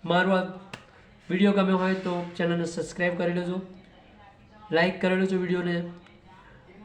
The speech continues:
મને સપોર્ટ કરશો તો હું બહુ લોકો સપોર્ટ કરવાનો છે. તમને લાગી જ ગયું છે મારી વાત પરથી, કારણ કે હું સો ટકા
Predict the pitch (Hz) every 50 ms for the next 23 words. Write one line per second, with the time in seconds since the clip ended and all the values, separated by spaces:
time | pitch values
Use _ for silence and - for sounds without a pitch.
0 | - - - - - - - - - 170 180 190 214 220 214 220 202 190 220 226
1 | 202 220 220 208 214 226 226 233 226 214 196 190 202 208 202 202 202 196 196 -
2 | 185 170 202 208 208 - 214 208 214 214 220 214 208 214 202 202 185 180 190 185
3 | 170 170 165 165 165 202 190 190 208 202 202 202 202 196 190 190 185 190 190 185
4 | 180 180 - - 185 185 185 185 180 170 170 175 175 170 - - 170 175 185 180
5 | 190 196 - 196 190 190 196 196 -